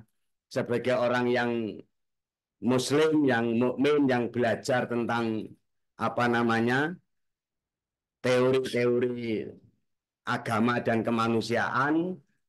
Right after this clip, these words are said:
Pasti semuanya ingin kalau bisa ya kuantitas dan kualitas,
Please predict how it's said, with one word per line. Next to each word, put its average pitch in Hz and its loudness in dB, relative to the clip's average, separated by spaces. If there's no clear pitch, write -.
Pasti 143 0
semuanya 120 2
ingin 135 0
kalau 123 0
bisa 127 0
ya 120 0
kuantitas 120 -4
dan 113 -2
kualitas, 110 -4